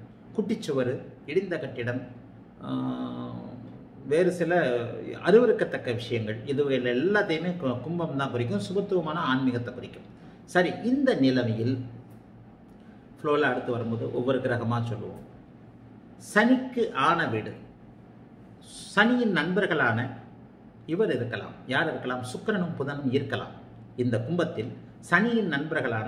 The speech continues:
சுக்கிரனும் புதனும் இருக்கலாம். அதே நேரத்தில் இன்னொரு சனியின் நண்பரான ராகு இருக்கக்கூடாது. ஏன்னா ராகு வந்து சனி செவ்வாயுடைய ஸ்திர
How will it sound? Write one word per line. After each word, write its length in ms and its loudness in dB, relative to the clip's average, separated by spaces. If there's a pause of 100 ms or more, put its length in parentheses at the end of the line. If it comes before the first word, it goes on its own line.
(120)
சுக்கிரனும் 540 -2
புதனும் 320 2
இருக்கலாம். 320 -4 (100)
அதே 280 8
நேரத்தில் 460 0 (260)
இன்னொரு 440 4
சனியின் 400 -2
நண்பரான 400 0
ராகு 300 0
இருக்கக்கூடாது. 460 -8 (100)
ஏன்னா 260 2
ராகு 320 0
வந்து 220 -2 (340)
சனி 240 0
செவ்வாயுடைய 580 0
ஸ்திர 260 -2